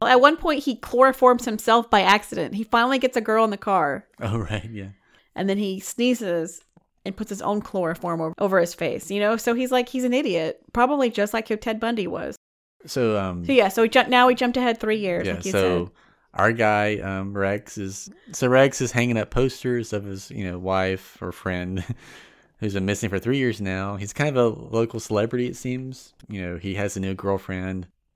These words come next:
Speaker 2: What's her name?
Speaker 1: Lena Kay.
Speaker 2: They're following up on a lead. We don't quite know what, but she is in tow. They're back in France. Uh,
Speaker 1: Yeah, she's being very supportive.
Speaker 2: yeah, she looks amazing.
Speaker 1: Yes.
Speaker 2: Do we wanna talk about what she's wearing?
Speaker 1: Oh my gosh.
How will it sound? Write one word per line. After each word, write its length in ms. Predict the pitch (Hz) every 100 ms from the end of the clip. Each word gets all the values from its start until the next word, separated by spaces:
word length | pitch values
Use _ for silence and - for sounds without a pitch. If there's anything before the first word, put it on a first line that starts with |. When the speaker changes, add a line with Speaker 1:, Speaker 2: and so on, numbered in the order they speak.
| _
Speaker 2:
What's 200 | 107 -
her 80 |
name? 420 | 107 104 104 104 104 _ -
Speaker 1:
Lena 200 | 285 269
Kay. 320 | 214 - 202 - _ _ _ _ _
Speaker 2:
They're 120 | 107
following 300 | 101 139 139
up 100 | 120
on 80 | 107
a 80 | 95
lead. 400 | 90 92 85 87
We 140 | 90 101
don't 140 | 104
quite 240 | - 95
know 140 | 90 87
what, 300 | 87 85 80 - - _ _ _ -
but 240 | 90 85
she 240 | - 113 117
is 180 | 120
in 140 | 101 107
tow. 260 | - 90
They're 140 | 90 87
back 220 | 87 95
in 80 | 101
France. 500 | - 90 87 113 - _ _ _ _ _ -
Uh, 400 | 95 87 85 85
Speaker 1:
Yeah, 180 | 240 349
she's 200 | 349 339
being 200 | 330 392
very 180 | 285 320
supportive. 500 | 302 254 254 165 170
Speaker 2:
yeah, 260 | 98 90 107 123
she 160 | -
looks 400 | 107 113 117 - -
amazing. 640 | 104 92 90 78 78 90
Speaker 1:
Yes. 380 | 185 151 - 202
Speaker 2:
Do 80 | 113
we 80 | 107
wanna 160 | 120
talk 120 | 113 117
about 120 | 107
what 100 | 98
she's 120 | 104
wearing? 440 | 95 95 98 98 95 _ _ _
Speaker 1:
Oh 140 | 254
my 180 | 233 165
gosh. 560 | 165 175 170 156 170